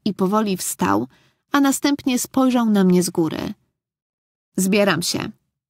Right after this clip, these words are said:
Miło było cię w końcu poznać, Raf”. Bez przekonania posłał mi uśmiech, po czym rozejrzał się dookoła. „Dzięki za wieczór i kolację. Zawsze jesteś tutaj mile widziany, F”.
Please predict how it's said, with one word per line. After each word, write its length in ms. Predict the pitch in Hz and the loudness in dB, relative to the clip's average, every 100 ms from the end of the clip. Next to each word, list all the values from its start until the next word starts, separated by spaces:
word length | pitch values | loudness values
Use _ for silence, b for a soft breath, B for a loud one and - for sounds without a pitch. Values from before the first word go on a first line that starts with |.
| - | 0
Miło 260 | 277 285 | 4 4
było 260 | 226 247 233 | 2 0 -2
cię 140 | - | -2
w 40 | 202 | -2
końcu 280 | 214 202 190 | -2 -2 -2
poznać, 460 | 226 196 156 143 | -2 0 0 -2
Raf”. 360 | 180 - - - _ _ _ _ _ _ _ - | -2 -2 -4 -14 _ _ _ _ _ _ _ -6
Bez 260 | 180 180 - | -2 -2 -4
przekonania 760 | - 190 180 180 175 180 247 | -4 -4 0 2 2 2 0
posłał 480 | - 262 - 226 208 | 0 -2 0 0 2
mi 200 | 185 180 - | 2 0 0
uśmiech, 580 | 185 170 190 233 302 - | -4 -2 -4 -2 -4 -6
po 200 | - 320 | -4 -2
czym 240 | 302 277 - | 2 0 -2
rozejrzał 600 | 214 240 240 254 233 208 | 0 0 2 2 2 0
się 200 | 196 196 | 0 0
dookoła. 680 | 180 170 165 160 147 78 - _ _ _ _ _ _ - | 2 2 0 -2 -2 -2 -4 _ _ _ _ _ _ -4
„Dzięki 460 | 185 226 233 233 | 0 0 0 0
za 280 | 190 190 175 | 2 2 2
wieczór 460 | 170 196 202 247 - | 2 0 0 -4 -2
i 100 | 180 | -4
kolację. 720 | - 185 165 - - - - - _ _ _ _ _ - | 2 2 2 -2 -8 -8 -8 -12 _ _ _ _ _ -4
Zawsze 440 | 170 214 - 269 | 0 0 0 0
jesteś 460 | 208 180 - 240 - | 2 2 0 -4 -2
tutaj 400 | 196 185 180 175 | -4 0 2 4
mile 320 | 175 180 214 | 4 2 0
widziany, 520 | 220 190 220 175 175 - | 0 0 0 0 -4 -2
F”. 360 | 180 - - | -2 -2 -8